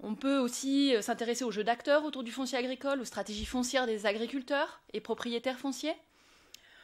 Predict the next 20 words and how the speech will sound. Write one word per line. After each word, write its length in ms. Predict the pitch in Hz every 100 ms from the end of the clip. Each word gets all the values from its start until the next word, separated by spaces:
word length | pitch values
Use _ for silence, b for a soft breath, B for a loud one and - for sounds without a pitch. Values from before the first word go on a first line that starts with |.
| B B
On 100 | 233
peut 140 | 233
aussi 340 | 294 285 - 311
essayer 300 | 302 240 240
d'étudier 400 | 226 247 226 262
les 220 | 220 190
dispositifs 720 | 175 269 - 294 277 269 311
et 100 | 220 -
instruments 560 | 262 - - 302 311
de 60 | 285
politique 440 | 262 233 - 208
publique 440 | - 277 277 302 -
développés 540 | 185 233 233 262 320 320
pour 180 | 226
protéger 420 | - 214 220 208 226
le 120 | 214
foncier 420 | - 220 - 233
agricole 380 | 214 214 240 220
de 80 | 208
l'urbanisation 720 | 208 214 220 233 226 285